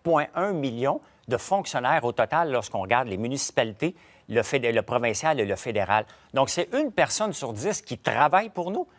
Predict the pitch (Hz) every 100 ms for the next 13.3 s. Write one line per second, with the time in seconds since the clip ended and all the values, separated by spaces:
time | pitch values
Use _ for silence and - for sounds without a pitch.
0 | _ 107 117 110 110 - 92 90 87 _
1 | _ - 131 - 214 156 131 123 156 -
2 | - 170 - 180 135 110 160 160 - 135
3 | - 202 156 - 165 165 - - 233 -
4 | 123 113 196 - - 131 127 147 180 185
5 | 151 117 185 151 330 381 202 131 151 131
6 | 110 147 135 104 - 131 110 127 - 269
7 | - - _ 156 240 339 156 156 151 240
8 | 135 127 120 175 - 107 110 107 143 160
9 | 104 98 127 185 143 127 - 190 - -
10 | - 135 151 220 147 139 196 131 123 117
11 | 107 - 117 104 117 107 117 151 101 110
12 | 113 98 - - 123 - 147 117 104 -
13 | 107 - 269